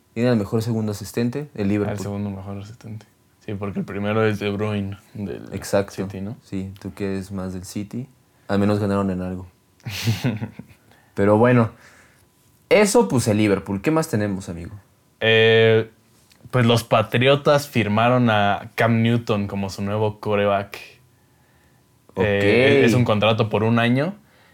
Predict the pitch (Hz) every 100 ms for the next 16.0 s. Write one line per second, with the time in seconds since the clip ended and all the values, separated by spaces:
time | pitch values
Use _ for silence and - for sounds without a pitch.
0 | _ - 110 110 113 107 110 107 98 107
1 | 101 104 107 104 - 104 101 98 - -
2 | 127 127 143 131 107 104 113 120 120 104
3 | 95 101 101 101 98 95 98 107 120 208
4 | - - _ _ _ _ _ _ - 113
5 | 101 98 95 95 92 - - 107 101 -
6 | 110 110 120 113 135 135 156 156 170 165
7 | 170 139 127 131 139 151 156 151 _ _
8 | _ _ _ 113 110 107 113 127 135 139
9 | 139 139 139 131 110 107 120 113 117 113
10 | 117 123 117 107 - 104 107 110 107 -
11 | - _ _ _ - 123 127 135 131 117
12 | 123 120 151 175 - _ _ _ _ _
13 | _ - - 131 156 156 127 110 101 120
14 | 113 107 117 113 107 104 98 101 92 110
15 | 120 110 107 104 98 104 107 104 98